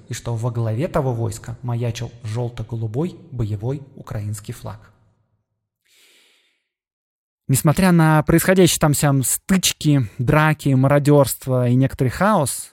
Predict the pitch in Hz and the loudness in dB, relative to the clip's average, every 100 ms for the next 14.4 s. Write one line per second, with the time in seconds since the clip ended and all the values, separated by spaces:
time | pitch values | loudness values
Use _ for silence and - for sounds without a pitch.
0 | _ 120 135 185 175 131 143 135 143 147 | _ -2 2 4 2 2 0 4 6 6
1 | 117 110 - 120 180 185 - 147 - 120 | 4 -2 -6 -2 0 0 0 -2 -2 -4
2 | 113 190 165 123 131 - 113 - 135 - | 2 2 2 0 0 0 -6 -4 -4 0
3 | 170 160 123 110 - _ _ _ - 131 | 4 4 4 0 -6 _ _ _ -2 2
4 | 147 147 180 - _ 127 127 151 - 156 | 4 4 2 -2 _ 0 2 0 2 0
5 | - 123 104 - 110 113 123 _ _ - | 0 -4 -6 -6 -8 -8 -14 _ _ 0
6 | 180 - 156 139 135 - 131 135 131 117 | 0 2 2 2 0 -2 -6 -4 -2 -2
7 | 151 196 - 185 - 127 117 143 180 175 | -2 -4 -2 -2 0 -2 -2 0 2 2
8 | 120 131 151 170 196 151 - 123 120 113 | 2 0 0 2 2 0 -2 -6 -2 -4
9 | 113 120 123 _ _ _ _ _ _ _ | -4 -12 -18 _ _ _ _ _ _ _
10 | - 165 160 165 160 - 160 175 156 139 | -2 2 4 6 4 2 4 4 6 4
11 | 131 - 233 214 170 - 165 - 180 143 | 2 4 4 6 4 4 -2 2 4 4
12 | 120 139 123 170 214 - 147 147 151 143 | 4 0 0 2 0 -2 0 4 4 2
13 | - 131 139 147 131 - 135 127 123 98 | 0 0 2 2 0 0 0 2 0 0
14 | 92 - 120 - | -4 -10 -12 -12